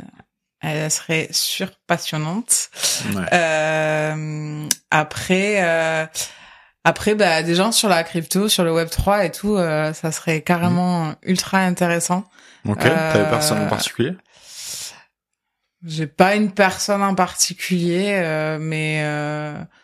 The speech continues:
Speaker 1: un expert Web trois, euh, qui, euh, ou métaverse, tu vois, par exemple. Euh, je sais pas si tu l'as déjà fait, mais
Speaker 2: Non, on en a pas encore parlé.
Speaker 1: Bah, il faut, je pense. Ça peut être, euh, hyper
Speaker 2: Mhm.
Speaker 1: intéressant. Et, euh, non, bah, voilà.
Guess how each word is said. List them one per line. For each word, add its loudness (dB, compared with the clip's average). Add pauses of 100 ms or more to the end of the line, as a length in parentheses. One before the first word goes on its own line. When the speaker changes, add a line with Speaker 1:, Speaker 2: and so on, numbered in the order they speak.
(140)
Speaker 1:
un 4
expert 2
Web 2
trois, 0
euh, 0 (480)
qui, 2
euh, 2
ou 0
métaverse, 2
tu -4
vois, 0
par 0
exemple. 0
Euh, -2
je -6
sais -10
pas 4
si -2
tu -2
l'as 2
déjà -2
fait, -4 (460)
mais 0
Speaker 2:
Non, 4 (100)
on -2
en 2
a 2
pas 4
encore -2
parlé. 2 (440)
Speaker 1:
Bah, 2
il -4
faut, -8
je -6
pense. -2
Ça -2
peut -2
être, -2
euh, 2
hyper 0
Speaker 2:
Mhm. 0
Speaker 1:
intéressant. -2 (1400)
Et, -2
euh, 0
non, -4
bah, -4
voilà. -6